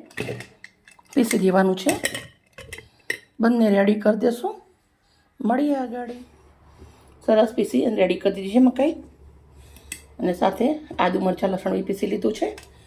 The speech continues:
હવે આપણે મંચુરિયન કેવી રીતે બનાવવા એ બતાવું છું તમને. મેં આવી થોડી કોબીજ લીધી છે.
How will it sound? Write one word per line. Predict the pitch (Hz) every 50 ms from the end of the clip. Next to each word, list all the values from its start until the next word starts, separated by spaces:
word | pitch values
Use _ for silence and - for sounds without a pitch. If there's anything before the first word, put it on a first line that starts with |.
| _ _ - - - - - -
હવે | - 185 190 190
આપણે | 185 190 - - - - - -
મંચુરિયન | 269 202 185 185 - 208 196 196 196 190
કેવી | - 208 202
રીતે | 196 196 208 190
બનાવવા | 190 202 233 302 311 - - -
એ | 208 185
બતાવું | 180 - - 180 180 185
છું | - 190 190
તમને. | 190 196 208 247 349 330 - - - - _ _ _ _ _ _ _ _ _ _ _ _ _ _ _ - - - _ - - 196
મેં | 208 220 302 - - - - -
આવી | - 196 214 254 - -
થોડી | - 214 196 196 - - -
કોબીજ | - 190 175 175 170 170
લીધી | 175 165 165 190 190 -
છે. | - 339